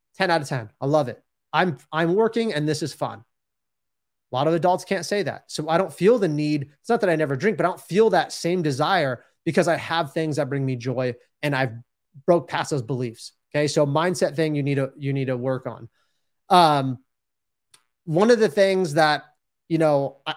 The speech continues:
I think you guys kinda going into, like, the actual science behind it, need to realize too is, like, getting in amazing shape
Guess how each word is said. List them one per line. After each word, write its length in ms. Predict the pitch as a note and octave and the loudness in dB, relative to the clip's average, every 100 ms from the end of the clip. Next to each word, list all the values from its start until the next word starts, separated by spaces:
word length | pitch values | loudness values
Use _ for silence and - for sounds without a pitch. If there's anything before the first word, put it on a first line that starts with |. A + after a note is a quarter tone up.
| _ | _
I 100 | D#3 | -6
think 300 | D3+ F3+ E3+ | -4 -2 -2
you 80 | F3+ | -2
guys 540 | D3+ D#3+ D#3 D3+ - - _ _ _ _ _ _ _ _ _ _ _ _ _ _ _ _ _ _ _ _ _ _ _ _ F3+ _ _ _ _ - | 2 2 2 0 -4 -12 _ _ _ _ _ _ _ _ _ _ _ _ _ _ _ _ _ _ _ _ _ _ _ _ -20 _ _ _ _ -6
kinda 200 | D3+ F3+ | -2 0
going 320 | D#3+ F3 E3+ | 2 2 2
into, 220 | E3 C#3 | 0 0
like, 260 | D#3 D3 B2+ | 0 -2 -2
the 100 | D3 | -2
actual 500 | C#3+ D3 - D#3 C#3+ | -2 -4 -4 -4 -2
science 420 | - D#3 D#3 D3 | -2 -2 -2 -2
behind 380 | - C3+ A#2+ A#2 | -4 -6 -6 -4
it, 300 | C3+ D3 _ _ D3+ - | -4 -6 _ _ -18 -4
need 160 | E3+ | 0
to 80 | D3+ | 0
realize 500 | C#3+ E3+ D#3+ C#3+ C#3 | 2 2 2 0 -4
too 220 | - F3 | 0 2
is, 100 | D3 | 2
like, 300 | C#3+ C3+ C#3 | 0 -4 -4
getting 400 | B2 F3+ A3+ B3 A#3 - | 0 2 2 0 -6 -4
in 280 | F3 E3 - | -4 -4 -6
amazing 680 | - C#3+ D3 C#3+ D3+ D#3 F3+ | -6 -2 -2 0 0 0 -2
shape 460 | D3 - B2+ D3+ - | -4 -4 -6 -6 -8